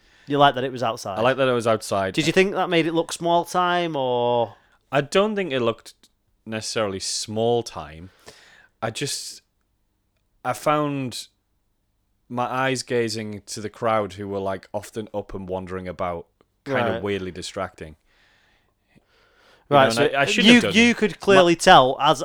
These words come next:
Speaker 1: as, as a wrestling fan that the people there weren't wrestling fans. It's like
Speaker 2: Yeah, there was a
Speaker 1: when we
Speaker 2: few
Speaker 1: watched
Speaker 2: wrestling
Speaker 1: Crown,
Speaker 2: fans.
Speaker 1: it's like when we watched Crown Jewel, for example.
Speaker 2: Yeah, and there's
Speaker 1: When we watched Crown Jewel, and there's people, there's, like, all the, like, the Saudi prince is just arsing around.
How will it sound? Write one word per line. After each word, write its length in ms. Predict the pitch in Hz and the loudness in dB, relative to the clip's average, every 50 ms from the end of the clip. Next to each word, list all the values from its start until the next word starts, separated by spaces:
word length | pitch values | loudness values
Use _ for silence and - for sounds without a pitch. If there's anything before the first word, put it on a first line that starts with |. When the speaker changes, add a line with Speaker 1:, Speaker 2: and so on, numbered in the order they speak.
| - - | -4 0
Speaker 1:
as, 220 | 151 151 151 147 - | 2 2 2 2 0
as 140 | 160 160 135 | -2 -2 0
a 60 | 147 135 | 2 2
wrestling 360 | 151 143 - - 139 131 117 | 2 2 2 0 -6 -6 0
fan 200 | - 135 131 123 | 2 2 2 2
that 80 | 127 | 0
the 80 | 127 120 | -2 -2
people 260 | - 143 135 - 135 | -4 -4 -4 -6 -4
there 200 | 120 131 127 120 | -2 0 0 0
weren't 340 | 101 101 123 120 117 123 127 | 0 0 0 2 2 0 -2
wrestling 320 | 117 107 98 - 117 117 104 | -4 -8 -6 -6 -8 -8 -6
fans. 220 | 95 104 104 98 | -6 -8 -8 -8
It's 140 | 135 143 - | -10 -6 0
like 260 | 160 170 180 180 170 | 4 6 6 6 4
Speaker 2:
Yeah, 100 | 127 113 | 2 -2
there 80 | 98 113 | -2 0
was 100 | 120 120 | 2 4
a 20 | 165 | 4
Speaker 1:
when 160 | 156 151 147 | 4 4 4
we 80 | 151 | 2
Speaker 2:
few 80 | 151 151 | 4 4
Speaker 1:
watched 160 | 156 156 104 | 4 2 2
Speaker 2:
wrestling 60 | 95 - | 4 6
Speaker 1:
Crown, 180 | 170 151 147 | 8 8 8
Speaker 2:
fans. 100 | 156 175 - | 6 4 2
Speaker 1:
it's 40 | - | 4
like 140 | 220 220 | 4 4
when 100 | 226 226 | 6 4
we 80 | 202 202 | 4 4
watched 200 | 190 208 - - | 4 2 2 4
Crown 300 | - 185 165 160 156 143 | 6 8 8 8 6 4
Jewel, 240 | - 147 143 123 113 | 0 -2 -2 -2 -4
for 140 | - 131 117 | -4 -4 -4
example. 580 | 113 - 120 104 101 98 - - 107 104 _ _ _ | -4 -2 -2 -4 -4 -4 -10 -16 -16 -18 _ _ _
Speaker 2:
Yeah, 340 | - 117 120 110 90 82 - | -4 -2 0 0 -2 -2 -6
and 140 | - 95 95 98 | -10 -10 -8 -8
there's 140 | 98 95 | -4 2
Speaker 1:
When 100 | - 151 | 4 6
we 60 | 156 156 | 6 6
watched 140 | 160 - | 4 4
Crown 240 | - 160 151 143 139 | 6 6 6 6 6
Jewel, 120 | 127 147 127 | 4 2 2
and 60 | 123 | 0
there's 100 | 131 - | 0 -2
people, 280 | - 156 160 151 - 175 | 0 0 -2 -2 -4 -6
there's, 220 | 151 139 127 - | -6 -6 -2 2
like, 220 | 147 123 123 120 - | 4 4 4 4 4
all 140 | 143 131 131 | 2 2 4
the, 100 | 131 143 | 2 0
like, 280 | 135 - 143 131 135 | 0 -2 -2 -4 -2
the 60 | 131 113 | -2 0
Saudi 320 | - - 151 147 135 135 | 2 4 4 4 4 2
prince 340 | - - 151 151 139 - - | 0 0 -2 -2 -2 -6 -10
is 60 | 117 | -12
just 160 | - - - | -10 -6 -2
arsing 440 | 151 123 120 120 113 - - 135 127 123 | 2 2 2 2 0 -2 -4 -4 -2 0
around. 520 | 120 127 131 127 123 120 113 104 104 - | 4 4 4 4 4 2 -2 -6 -8 -12